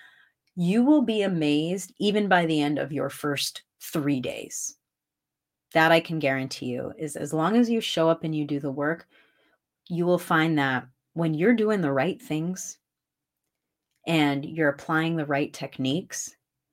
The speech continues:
you can see very fast changes. So I invite you to open your mind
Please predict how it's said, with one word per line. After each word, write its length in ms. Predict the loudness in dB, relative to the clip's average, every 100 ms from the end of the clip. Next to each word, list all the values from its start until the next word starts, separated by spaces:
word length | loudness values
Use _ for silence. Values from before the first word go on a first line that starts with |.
| _ _ _ _ _ _ _
you 320 | -8 0 0 0
can 220 | -4 -4
see 320 | -4 -4 -4
very 340 | 0 0 0
fast 720 | -4 -4 -4 -2 -4 -8 -10 -14 -8
changes. 720 | -6 -4 -6 -10 -14 -20 -20 _ _ -18 -10
So 180 | -2
I 100 | 0
invite 420 | 2 0 4 2 2
you 120 | -2
to 120 | 0
open 320 | -2 0 0
your 140 | 0 0
mind 580 | 0 0 -2 -2 -4